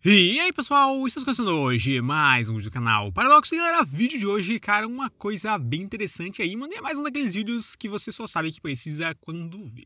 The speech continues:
beleza? Essa semana aí, cara, eu recebi, devo ter recebido umas duzentas ligações aí dos números que eu não queria, cara, e eu fiquei pensando a semana inteira em como ter uma maneira de bloquear esses números aí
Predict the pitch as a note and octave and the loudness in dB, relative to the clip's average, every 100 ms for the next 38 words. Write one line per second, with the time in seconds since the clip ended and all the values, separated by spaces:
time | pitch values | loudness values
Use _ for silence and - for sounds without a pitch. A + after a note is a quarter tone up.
0 | - A2 F#3 F#3 C#3 - - _ - B3 | -14 -4 -2 0 -2 -6 -20 _ -6 -6
1 | D4+ C#4+ C4+ - A#3+ A#3 A3 - G3+ G#3+ | -4 -6 -6 -6 -4 -2 -4 -6 -8 -8
2 | A#3 G#3+ A3 G#3 A3 A3 E3+ A#3+ G3 C3 | -8 -8 -8 -10 -8 -8 -8 -8 -6 -6
3 | F#3 B3 C4 A3+ G#3+ - F3+ F#3 F3 E3+ | -6 -6 -6 -4 -4 -6 -8 -8 -8 -8
4 | D3+ E3+ E3+ - F3+ E3+ D#3+ G#3 G#3+ D#3 | -6 -6 -10 -10 -8 -8 -8 -8 -8 -8
5 | F#3 G3+ F#3 A3 - - B3 A3+ A3+ A#3+ | -8 -6 -6 -8 -12 -12 -10 -8 -8 -8
6 | - F#3 G3+ F3+ - _ G#3 G3+ B3+ C#4+ | -6 -4 -4 -6 -14 _ -14 -10 -8 -8
7 | C4+ A3+ A3+ A#3 G#3 F3+ F3 G#3 A#3 G3 | -8 -6 -4 -2 -2 -4 -4 -6 -4 -4
8 | F#3 F3+ D#3+ E3+ F3+ F3+ D#3+ D#3+ D#3 | -4 -4 -8 -8 -8 -6 -4 -2 -2